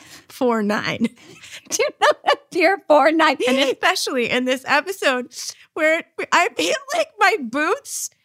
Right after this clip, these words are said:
Speaker 1: which are ankle boots, look like they go up to the lower ass region. Like, everything feels very crunched in me watching myself. 'Cause then when you see my stunt double, who, this woman Cassandra,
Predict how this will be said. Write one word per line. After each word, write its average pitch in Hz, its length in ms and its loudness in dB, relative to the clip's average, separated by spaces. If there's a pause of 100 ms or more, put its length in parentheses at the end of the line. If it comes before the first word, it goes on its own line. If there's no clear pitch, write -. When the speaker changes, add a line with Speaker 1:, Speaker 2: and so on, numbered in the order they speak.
(200)
Speaker 1:
which 269 260 -4
are 226 300 2
ankle 320 320 -2
boots, 220 440 -4
look 247 340 -2
like 339 220 -4
they 262 160 0
go 226 240 0
up 214 260 0
to 240 100 -2
the 208 160 -4
lower 202 840 -2
ass 190 420 0
region. 277 540 -2
Like, 220 180 -2 (260)
everything 311 580 -2
feels 254 280 -2
very 233 300 0
crunched 220 800 -4 (280)
in 262 400 -2 (140)
me 254 340 0
watching 226 460 0
myself. 190 560 0
'Cause 233 120 -6
then 277 180 2
when 294 80 -2
you 277 120 0
see 226 180 -2
my 185 120 -2
stunt 180 300 -2
double, 175 480 -6 (480)
who, 202 460 -2
this 208 200 -2
woman 262 260 0
Cassandra, 190 800 -4